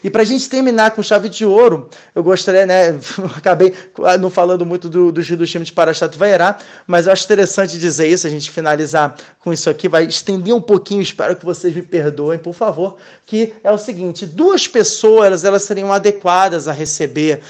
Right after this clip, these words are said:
a Torá. Ok? Dava pra receber a Torá através de duas pessoas. Uma é Moshe Rabbeinu, como a gente já sabe, e o segundo é Rabi Akiva, como é trazido em Masechet Menachot, na página vinte e nove B. Inclusive, Moshe Rabbeinu pergunta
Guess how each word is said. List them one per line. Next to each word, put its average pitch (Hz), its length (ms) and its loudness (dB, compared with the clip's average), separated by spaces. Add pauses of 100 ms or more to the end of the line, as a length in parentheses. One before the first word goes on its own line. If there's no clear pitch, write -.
(160)
a 156 100 0
Torá. 151 400 0 (300)
Ok? 175 180 -4
Dava 202 240 2
pra 190 180 2
receber 170 400 0
a 190 40 0
Torá 185 220 0
através 190 300 -2
de 175 60 -8
duas 202 280 0
pessoas. 127 520 -8 (280)
Uma 349 180 4
é - 20 6
Moshe 370 220 0
Rabbeinu, 208 380 2
como 196 140 -2
a 180 40 0
gente 165 100 -8
já 214 100 -2
sabe, 165 340 -2 (240)
e 233 60 -2
o 226 40 0
segundo 208 460 -2
é 196 100 6
Rabi 185 300 2
Akiva, 180 500 -2
como 175 100 -6
é 175 40 -2
trazido 170 320 -4
em - 20 -6
Masechet 165 400 -6
Menachot, 147 460 0
na 160 100 -4
página 151 400 -2
vinte 160 400 -12
e 180 60 -10
nove 147 440 -4
B. 143 380 -2 (580)
Inclusive, 233 520 2
Moshe 269 240 0
Rabbeinu 233 380 0
pergunta 254 840 -2